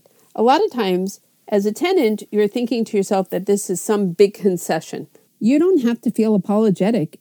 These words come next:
as you're trying to negotiate for the best tenant improvement allowance. Thanks for joining me. Be sure to sign up for my newsletter below, and I'll be sending you tips on how to start your practice,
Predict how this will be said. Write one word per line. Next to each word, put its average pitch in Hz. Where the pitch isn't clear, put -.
as 185
you're 185
trying 202
to -
negotiate 180
for 170
the 165
best 180
tenant 170
improvement 165
allowance. -
Thanks 294
for 220
joining 196
me. 139
Be 320
sure 226
to 220
sign 180
up 180
for 185
my 156
newsletter 160
below, 160
and 185
I'll 185
be 202
sending 180
you 156
tips -
on 165
how 170
to 156
start -
your 226
practice, 233